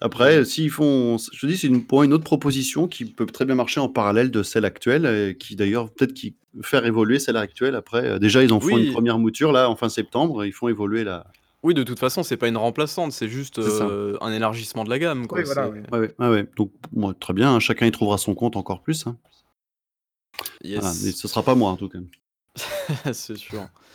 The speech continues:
Speaker 2: Euh, autre chose à dire sur la Switch, du coup, c'était pas prévu ce petit segment, mais bon, écoutez, on, on l'a fait. Euh, donc je pense, et d'ailleurs Marc, vu que tu étais très content de nous l'annoncer tout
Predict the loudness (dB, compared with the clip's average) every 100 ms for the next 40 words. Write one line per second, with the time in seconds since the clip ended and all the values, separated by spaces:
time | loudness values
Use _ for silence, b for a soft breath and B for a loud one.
0 | -16 -16 -18 _ 0 4 4 4 2 0
1 | -2 -2 -2 0 2 0 0 0 0 -4
2 | -8 -6 -8 -10 -8 -6 -4 -2 -2 -2
3 | -4 -8 -10 -8 -6 -6 -8 -10 -12 -16
4 | -20 -20 -18 -20 -10 -4 -4 -4 -14 -18
5 | b b _ _ _ _ 0 2 2 2
6 | 2 0 -2 0 0 2 -2 -4 -6 -4
7 | -2 2 4 4 2 0 -2 -6 -6 -8
8 | -6 -6 -6 -6 -4 -4 -4 -2 0 -2
9 | -2 -6 -10 -8